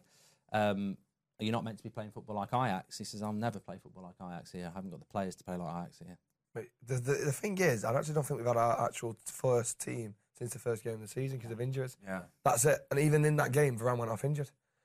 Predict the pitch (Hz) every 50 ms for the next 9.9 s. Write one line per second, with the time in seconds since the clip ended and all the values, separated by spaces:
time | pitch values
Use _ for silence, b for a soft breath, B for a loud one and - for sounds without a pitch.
0 | _ _ _ _ - 139 135 131 - - 139 139 147 139 135 - 151 143 143 139
1 | 135 143 147 147 139 131 - - 127 117 - - 143 127 - - - 151 143 139
2 | 123 139 139 151 - - 110 - 123 120 127 127 120 117 107 107 - - 123 -
3 | b b b b b b 127 - - 170 180 156 165 160 - 143 - - 170 156
4 | 151 143 139 131 143 151 165 160 143 - - 120 110 107 104 123 123 - 127 127
5 | 120 - - 131 143 139 123 - 117 104 - - - 110 110 - 127 123 117 123
6 | - - _ _ b b b b b - - - - 180 175 165 139 120 117 -
7 | _ - 131 139 139 143 151 151 135 147 131 139 117 135 131 131 131 120 117 110
8 | - 117 113 113 - 135 139 127 117 117 113 110 - 123 123 120 110 131 127 123
9 | 117 117 - - 117 123 120 127 127 131 120 120 110 110 107 - -